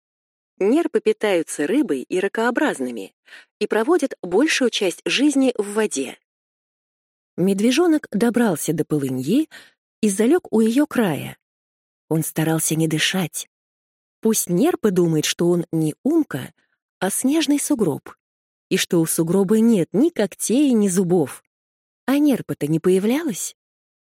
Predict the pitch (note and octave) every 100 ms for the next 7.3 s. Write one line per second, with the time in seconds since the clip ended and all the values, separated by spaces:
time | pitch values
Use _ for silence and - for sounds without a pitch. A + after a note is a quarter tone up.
0 | _ _ - G3 G3 G#3 - G#3 F#3 F#3
1 | A3+ G#3+ D3+ E3 F3+ F3 F3 G3 - G3
2 | G3 A3 A#3+ B3+ C3+ B2+ - B2+ - _
3 | _ _ _ _ - F#3 D#3+ - F3+ D#3+
4 | D3 B2 A#2 _ _ _ _ _ _ G3+
5 | F#3 G3 - G#3+ F3+ F3+ D4 F4+ G3 E3+
6 | D#3+ D#3 D#3 G#3 G3+ D3+ D3 C#3+ D3 E3+
7 | B2 -